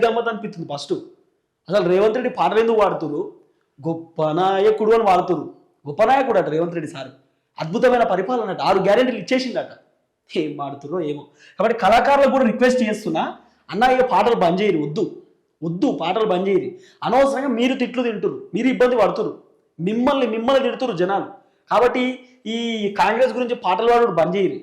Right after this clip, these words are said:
సరే మీ బాధ మాకు తెలుసు, ఎవరికైనా డబ్బులు ఇంపార్టెంటే, వాళ్ళు ఏదో డబ్బులు ఇస్తారు కాబట్టి మీరు పాడతారు, ఎవరికైనా డబ్బులే కదా వాంటెడ్. కాబట్టి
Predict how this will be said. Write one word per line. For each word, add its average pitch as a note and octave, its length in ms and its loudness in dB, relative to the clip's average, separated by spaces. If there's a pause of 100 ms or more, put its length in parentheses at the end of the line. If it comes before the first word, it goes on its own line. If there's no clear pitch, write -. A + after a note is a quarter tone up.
సరే G#3+ 160 2
మీ G3 160 0
బాధ E3+ 240 2
మాకు B3 220 2
తెలుసు, F#3 280 -4 (520)
ఎవరికైనా G#3 320 0
డబ్బులు F3+ 340 2
ఇంపార్టెంటే, F3+ 640 -2
వాళ్ళు E3 160 2
ఏదో F#3 160 4 (280)
డబ్బులు E3 200 -2
ఇస్తారు G#3 220 -2
కాబట్టి F3+ 260 0
మీరు G#3 240 -4
పాడతారు, E3 300 0
ఎవరికైనా F#3+ 340 -2
డబ్బులే G#3 260 2
కదా E3+ 180 0 (240)
వాంటెడ్. F3 340 -2 (640)
కాబట్టి G3+ 220 2